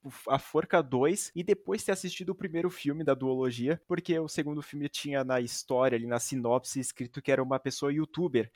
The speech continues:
Então eu tive que assistir. Então eu tava com aquela pensamento, "Porra, mano, o segundo filme é um lixo, será que o primeiro é tão ruim assim?" E também eu fiquei, "Mano, eu vou assistir isso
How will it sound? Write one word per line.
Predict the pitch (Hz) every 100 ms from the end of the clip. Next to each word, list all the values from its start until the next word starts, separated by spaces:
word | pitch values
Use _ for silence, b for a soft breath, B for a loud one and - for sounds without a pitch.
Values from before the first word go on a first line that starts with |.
| -
Então | 131 143
eu |
tive | 139 156 147
que | 160
assistir. | 160 185 - 165 151 b b
Então | 156 208
eu | 214
tava | 208 208
com | 202
aquela | 202 196 185 151
pensamento, | - 156 151 170 143 127 127
"Porra, | - 131 117
mano, | 110
o | 110
segundo | 127 120 131
filme | - 123
é | 131
um | 151
lixo, | 135 135 131 120
será | 117 120
que | -
o |
primeiro | 147 127 131
é | 131
tão | - 156
ruim | 165 - 143 127
assim?" | 123 - 175 _
E | 254
também | 277 247 190 147 175 202 -
eu | 170
fiquei, | - 175
"Mano, | 170 175 123 104 _
eu | 143
vou | 165 233
assistir | - 160 - 143 147
isso | 165 - 185